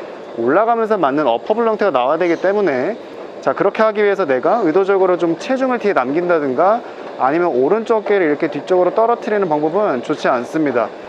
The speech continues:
그래서 제가 말씀드리는 부분은 아까 마찬가지로 백스윙 탑에서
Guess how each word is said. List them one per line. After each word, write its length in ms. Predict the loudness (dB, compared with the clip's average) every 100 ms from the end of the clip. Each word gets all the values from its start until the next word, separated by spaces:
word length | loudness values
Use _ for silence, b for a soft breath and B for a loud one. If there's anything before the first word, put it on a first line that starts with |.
| B -2
그래서 180 | -2
제가 240 | 0 2 2
말씀드리는 680 | 0 0 -2 2 2 0 -2
부분은 680 | 0 0 2 0 0 -2 -2
아까 320 | -4 0 0
마찬가지로 920 | 0 -2 0 2 2 2 2 2 0 -4 B B B -2
백스윙 440 | -2 0 -2 0
탑에서 720 | 0 0 0 2 2 2 0